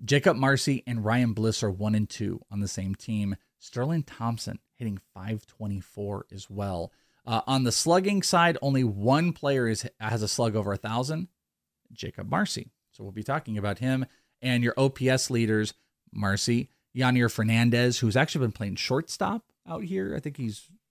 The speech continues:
no, I don't think he's listed as a catcher, but he's second and short. Uh, Sterling Thompson, you have seven players with an over thousand O P S.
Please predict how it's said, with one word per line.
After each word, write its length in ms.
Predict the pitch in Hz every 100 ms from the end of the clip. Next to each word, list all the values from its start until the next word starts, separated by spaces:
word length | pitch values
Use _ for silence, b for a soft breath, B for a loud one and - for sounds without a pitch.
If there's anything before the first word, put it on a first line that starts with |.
| -
no, 120 | 285
I 60 |
don't 80 | 277
think 120 | 214
he's 140 | 123 98
listed 240 | 92 69
as 40 | -
a 40 |
catcher, 340 | - 95 - 104
but 100 | 165
he's 260 | 165 135
second 280 | - 139 135
and 100 | 120
short. 340 | - 123 123 - _ _ -
Uh, 140 | 117
Sterling 380 | - 160 160 151
Thompson, 480 | 139 131 123 131 123
you 100 | 123
have 500 | 120 120 117 110 107
seven 380 | - 160 151
players 400 | 135 127 123 113
with 160 | 117 104
an 80 | 107
over 160 | 104
thousand 400 | 101 107 107 104
O 100 | 101
P 240 | 101 - 110
S. 280 | 104 107